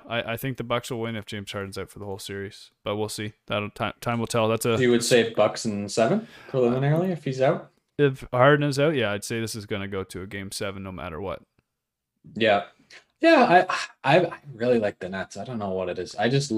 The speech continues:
Speaker 2: I love how Durant plays, and I think they're just so good with him, right? So I, that's why I'm leaning that way. I'm probably a little too, too into them right now at this stage. Let's, let's be honest.
Speaker 1: It'll be a fun series. Definitely keep your eyes up for this one. That's gonna be a fun, fun, uh, fun series for sure.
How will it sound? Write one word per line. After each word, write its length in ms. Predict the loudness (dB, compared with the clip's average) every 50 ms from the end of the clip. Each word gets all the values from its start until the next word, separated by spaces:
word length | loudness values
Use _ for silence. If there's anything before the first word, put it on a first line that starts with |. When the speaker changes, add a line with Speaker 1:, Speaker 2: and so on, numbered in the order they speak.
| 0 2
Speaker 2:
I 120 | 4 4 6
love 280 | 8 6 6 4 4
how 140 | 0 0 0
Durant 360 | 0 -2 -6 -6 -10 -14 -18
plays, 560 | -10 -8 -8 -8 -8 -10 -12 -14 -16 -16 -18 _
and 280 | -10 -8 -8 -8 -8 -6
I 180 | 0 0 0 0
think 260 | 0 -2 -4 -4 -4
they're 140 | -4 -6 -6
just 220 | -6 -10 -12 -8
so 180 | -6 -6 -6 -4
good 180 | -4 -4 -4
with 160 | -4 -8 -10 -10
him, 180 | -12 -14 -12
right? 280 | -8 -8 -8 -8 -8 -8
So 220 | -8 -6 -6 -6 -8
I, 220 | -6 -4 -2 -2 -2
that's 240 | -2 -4 -6 -4 -2
why 140 | 0 0 0
I'm 120 | 0 -2 -6
leaning 260 | -8 -10 -10 -12 -12
that 180 | -14 -12 -6
way. 140 | -6 -6 0 2
I'm 180 | 4 4 4 4
probably 320 | 6 6 6 6 4 4
a 40 | 4
little 200 | 2 2 0 -2
too, 280 | -4 -6 -6 -6 -6 -10 _ _ _ _
too 220 | -6 -6 -4 -4
into 120 | -6 -6 -8
them 200 | -10 -10 -10 -10
right 180 | -10 -10 -12
now 180 | -14 -18 -20 -20
at 120 | -14 _
this 120 | -14 -12 -12
stage. 260 | -10 -10 -10 -10 -10 -12
Let's, 200 | -14 -14 -16 _ _ -6
let's 160 | -6 -6 -6
be 160 | -10 -10 -10
honest. 340 | -10 -10 -12 -12 -14 -16 _ _ _ _ -6
Speaker 1:
It'll 200 | -4 -4 -2 -2
be 120 | 0 0 -2
a 40 |
fun 220 | 2 4 4 4 4
series. 380 | 4 4 4 4 2 0 -2
Definitely 320 | 0 -2 0 0 -2 -6 -4
keep 180 | -4 -4 -2
your 140 | 0 0 0
eyes 180 | 0 0 0 -2
up 160 | -4 -4 -6
for 80 | -6 -6
this 220 | -4 -4 -4 -6
one. 160 | -8 -10 -10 -12 _ _
That's 180 | -8 -8 -8 -6
gonna 160 | -8 -6 -6
be 60 | -6
a 40 | -6
fun, 340 | -4 -4 -4 -4 -4 -6 -8 -12 _
fun, 300 | _ -6 -4 -4 -4 -4
uh, 400 | -2 -2 -2 -2 -2 -2 -4 -6
fun 240 | -6 -6 -6 -4 -4
series 280 | -4 -4 -4 -4 -4
for 320 | -6 -8 -6 -4 -4 -2 -2
sure. 480 | -4 -4 -2 0 0 0 0 -2 -8